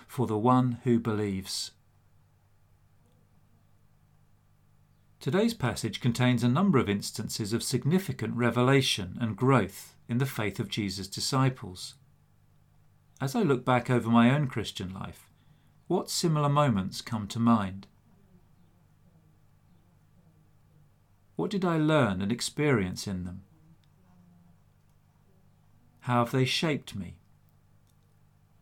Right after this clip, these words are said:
And what might help me continue to grow? When Peter tried to rebuke Jesus for speaking about his sufferings ahead,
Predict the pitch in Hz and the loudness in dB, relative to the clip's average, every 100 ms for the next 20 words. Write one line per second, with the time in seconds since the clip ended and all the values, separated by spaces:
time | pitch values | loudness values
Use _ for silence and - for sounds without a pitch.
0 | _ _ _ _ _ _ _ _ _ _ | _ _ _ _ _ _ _ _ _ _
1 | _ _ _ _ _ _ _ _ 147 143 | _ _ _ _ _ _ _ _ -4 2
2 | 202 180 165 - 160 156 113 92 - 117 | 2 2 0 0 -2 0 0 -6 -4 -4
3 | - 160 113 92 - 123 113 90 90 _ | -2 -2 -2 -4 -2 0 2 -2 -8 _
4 | _ _ _ _ _ _ _ _ _ _ | _ _ _ _ _ _ _ _ _ _
5 | _ _ _ _ _ _ _ _ _ _ | _ _ _ _ _ _ _ _ _ _
6 | _ - - _ _ _ _ _ _ _ | _ -20 -20 _ _ _ _ _ _ _
7 | _ _ _ _ _ 180 240 151 143 135 | _ _ _ _ _ -4 0 0 0 -2
8 | - 127 120 123 120 117 117 117 139 127 | 0 0 2 4 4 4 0 2 2 2
9 | 98 - 110 - - 139 135 131 120 117 | -2 -8 -8 -6 -2 -2 2 0 2 -2
10 | 117 110 - 127 - 113 107 98 98 139 | -2 -4 -2 -4 -4 -6 -6 -6 -8 -6
11 | 110 98 | -6 -8